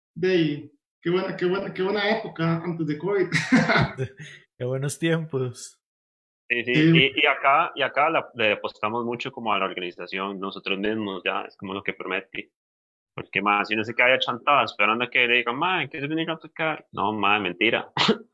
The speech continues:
Speaker 3: Entonces, ma, di, agarre sus chunches, ma, y monte, móntese ahí en la vara, ta, y vámonos, armemos ahí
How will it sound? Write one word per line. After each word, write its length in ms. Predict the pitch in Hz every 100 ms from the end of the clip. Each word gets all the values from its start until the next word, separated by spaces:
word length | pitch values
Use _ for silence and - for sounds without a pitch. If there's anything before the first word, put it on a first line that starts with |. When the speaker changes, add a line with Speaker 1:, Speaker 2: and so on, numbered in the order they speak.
| _ _ _ -
Speaker 3:
Entonces, 220 | 104 110
ma, 280 | 120 117 98
di, 220 | 95 110 95
agarre 380 | - 92 98 120
sus 140 | 123
chunches, 500 | - 170 170 - 160
ma, 340 | 156 147 156 160
y 180 | 123 98
monte, 360 | 104 117 120
móntese 380 | 117 123 135 131
ahí 220 | 123 147
en 160 | 156 143
la 80 | 110
vara, 480 | 117 156 170 160 143
ta, 180 | 135 147
y 40 |
vámonos, 460 | 110 127 131 117 117
armemos 420 | 98 98 107 117
ahí 420 | 113 101 113 98